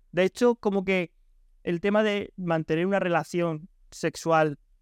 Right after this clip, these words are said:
de aquí y tal, no lo veo súper importante, pero el ponerme a, con una persona a ver una película de chill,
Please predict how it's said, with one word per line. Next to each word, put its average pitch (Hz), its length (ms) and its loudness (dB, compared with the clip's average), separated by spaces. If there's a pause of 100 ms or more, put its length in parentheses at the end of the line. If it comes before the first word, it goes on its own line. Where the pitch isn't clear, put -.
(180)
de 160 480 0
aquí 165 320 -4
y 160 60 -4
tal, 160 260 2
no 160 240 0
lo 202 140 2
veo 180 500 2 (320)
súper 170 300 0
importante, 170 640 0
pero 180 260 2
el 165 80 0
ponerme 185 600 -2
a, - 180 -8
con 170 240 -4
una 185 140 0
persona 185 380 -2
a 147 40 0
ver 165 120 -2
una 196 160 0
película 156 640 -4 (320)
de 160 180 0
chill, 180 600 -2